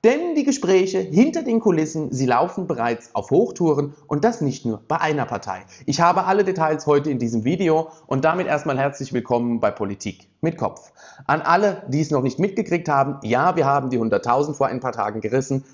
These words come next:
Ich sage Danke auf die nächsten hunderttausend. Deswegen, wenn du noch nicht abonniert hast, wird es schnell Zeit.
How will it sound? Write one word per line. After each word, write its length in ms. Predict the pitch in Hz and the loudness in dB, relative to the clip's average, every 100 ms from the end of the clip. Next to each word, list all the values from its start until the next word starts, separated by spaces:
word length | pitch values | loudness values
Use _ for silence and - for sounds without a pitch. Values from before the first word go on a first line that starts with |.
| _ | _
Ich 180 | - 147 | -2 0
sage 300 | 156 131 123 | 2 2 2
Danke 460 | 127 156 180 160 - | 0 0 0 -2 0
auf 180 | 120 - | -2 0
die 80 | 147 | 0
nächsten 320 | 165 - 160 | 0 -2 -2
hunderttausend. 720 | 147 143 143 117 123 120 127 | 2 2 4 2 2 0 0
Deswegen, 480 | 139 131 135 127 117 | 0 2 0 0 0
wenn 140 | 120 | 0
du 80 | 120 | 2
noch 140 | 113 | 0
nicht 180 | 110 107 | -2 -4
abonniert 360 | 92 98 143 151 | -6 -2 -2 0
hast, 220 | 127 123 - _ - | -4 -4 -16 _ -4
wird 260 | 107 120 | -2 0
es 100 | 110 | -2
schnell 240 | - 98 95 | -2 -4 -2
Zeit. 320 | 120 120 | 0 2